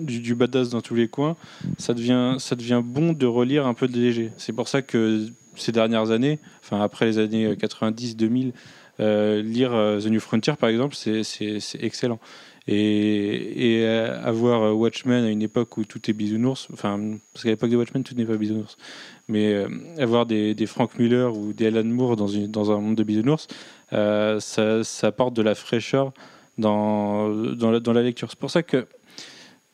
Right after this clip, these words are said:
ouais, pour moi, c'est pas absolu. C'est pas, j'irais pas dire c'est mieux d'avoir de l'anti-héros que du, du lumineux. C'est, c'est,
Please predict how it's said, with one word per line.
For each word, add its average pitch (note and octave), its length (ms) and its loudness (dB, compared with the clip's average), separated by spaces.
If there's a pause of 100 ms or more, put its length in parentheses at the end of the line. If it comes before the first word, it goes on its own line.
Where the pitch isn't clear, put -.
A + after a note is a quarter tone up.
(320)
ouais, D#3 120 2
pour C#3 180 0
moi, E3 100 4
c'est - 140 -4
pas D3+ 120 4
absolu. C3+ 280 2
C'est - 160 -2
pas, C#3+ 720 2 (760)
j'irais B2 300 2
pas C#3+ 120 2
dire D#3+ 200 2
c'est - 160 2
mieux C#3 200 4
d'avoir B2+ 200 4
de B2 60 -2
l'anti-héros B2 400 2
que C3 40 -8
du, A2+ 340 0
du A2+ 120 -6
lumineux. A#2+ 400 4
C'est, A2+ 500 0
c'est, - 160 -8